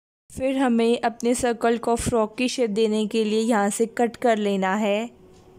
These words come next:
ध्यान रहे हमें एक दूसरे के ऊपर इन circle को अच्छे से रखना है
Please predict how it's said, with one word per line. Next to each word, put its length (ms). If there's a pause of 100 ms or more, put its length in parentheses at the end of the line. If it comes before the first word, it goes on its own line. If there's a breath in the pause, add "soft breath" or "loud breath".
(1300)
ध्यान 500
रहे 360
हमें 320
एक 300
दूसरे 360
के 120
ऊपर 280
इन 140
circle 420
को 120
अच्छे 380
से 180
रखना 400
है 200